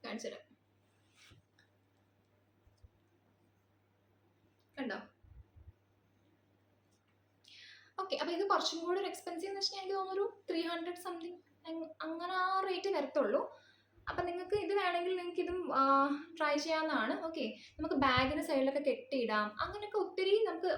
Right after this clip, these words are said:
ഒത്തിരി ഡിഫറെന്റ് വേയിൽ നമുക്ക് സ്റ്റൈൽ ചെയ്യാൻ സാധിക്കും. പിന്നെയുള്ള സ്റ്റോൾ എന്ന് വെച്ചാൽ ഇതൊക്കെ ഞാൻ പണ്ട് വാങ്ങിച്ചാ കേട്ടോ. അത് ഇത് സിമ്പിൾ ടൈപ്പ് സ്റ്റോൾ ആണ്. ഇതൊക്കെ നമുക്ക് ഇ-, ഇട്ട്, ആ, ഇതൊക്കെ ഞാൻ ബാഗ് സ്റ്റൈൽ ചെയ്യാൻ വേണ്ടിയിട്ടാണ് യൂസ് ചെയ്തുകൊണ്ടിരുന്നത്. ഒരു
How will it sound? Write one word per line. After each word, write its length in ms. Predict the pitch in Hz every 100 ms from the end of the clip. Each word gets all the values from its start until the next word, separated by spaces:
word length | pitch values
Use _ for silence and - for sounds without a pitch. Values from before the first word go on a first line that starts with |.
| -
ഒത്തിരി 200 | - 359
ഡിഫറെന്റ് 320 | 285 339 330 233
വേയിൽ 220 | 262 277 294
നമുക്ക് 220 | 277 294 -
സ്റ്റൈൽ 220 | 269 240
ചെയ്യാൻ 180 | 262 262
സാധിക്കും. 320 | - - - - - - - - 453
പിന്നെയുള്ള 400 | 453 494 381 370
സ്റ്റോൾ 200 | - 320
എന്ന് 120 | 311 311
വെച്ചാൽ 160 | 349
ഇതൊക്കെ 200 | 339 403 370
ഞാൻ 100 | 370
പണ്ട് 240 | 320 294 311
വാങ്ങിച്ചാ 320 | 285 247 254 202
കേട്ടോ. 160 | 202
അത് 100 | 214 240 - - - -
ഇത് 100 | 311 330
സിമ്പിൾ 320 | 359 339 339 330
ടൈപ്പ് 180 | 233 214
സ്റ്റോൾ 200 | 269 214 208
ആണ്. 100 | 220 269 - - -
ഇതൊക്കെ 180 | 359 370
നമുക്ക് 220 | 359 359 -
ഇ-, 100 | -
ഇട്ട്, 260 | - - 349 339 - -
ആ, 20 | 262 262 262 277 - -
ഇതൊക്കെ 220 | 359 370 359
ഞാൻ 100 | 349 302
ബാഗ് 340 | 285 294 311 - - _ -
സ്റ്റൈൽ 240 | - 277 262
ചെയ്യാൻ 180 | 269
വേണ്ടിയിട്ടാണ് 380 | 269 262 233 277 - - -
യൂസ് 120 | 247
ചെയ്തുകൊണ്ടിരുന്നത്. 420 | 233 220 214 214
ഒരു 80 | 254